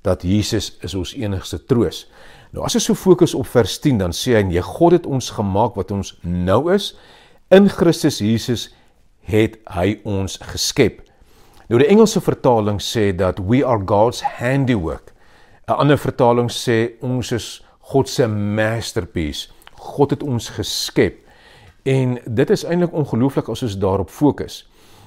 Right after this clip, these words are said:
Dat ons is nie deel van 'n monteerbaan nie. Ek het so 'n bietjie gaan opkyk, wat is 'n assembly line in Afrikaans? En dit is die mooi woord van 'n monteerbaan.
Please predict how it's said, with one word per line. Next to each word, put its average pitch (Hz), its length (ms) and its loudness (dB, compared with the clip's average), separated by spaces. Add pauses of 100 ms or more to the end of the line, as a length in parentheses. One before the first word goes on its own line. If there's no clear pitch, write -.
(200)
Dat 123 220 2
ons 196 280 0
is - 160 -4
nie 147 260 0
deel 117 280 2
van 131 380 -4
'n 120 80 -4
monteerbaan 110 880 0
nie. 76 120 -6
Ek - 140 -6
het 131 100 -8
so - 80 -6
'n 110 60 -6
bietjie 117 240 -4
gaan 104 340 -4
opkyk, 120 460 -2
wat 92 180 -4
is 185 160 -2
'n 160 100 -2
assembly 139 540 -2
line 101 400 0
in 101 100 -4
Afrikaans? 107 880 -2 (560)
En 110 220 -4
dit 101 140 -4
is 117 140 -4
die 120 100 -2
mooi 107 340 0
woord 92 260 -6
van 98 220 -8
'n 92 60 -6
monteerbaan. 87 920 -6